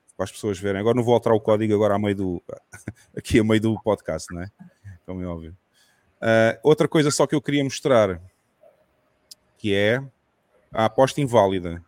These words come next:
Eu vou mostrar a aposta inválida. Está aqui.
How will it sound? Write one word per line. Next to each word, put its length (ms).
Eu 100
vou 120
mostrar 400
a 60
aposta 320
inválida. 520
Está 240
aqui. 440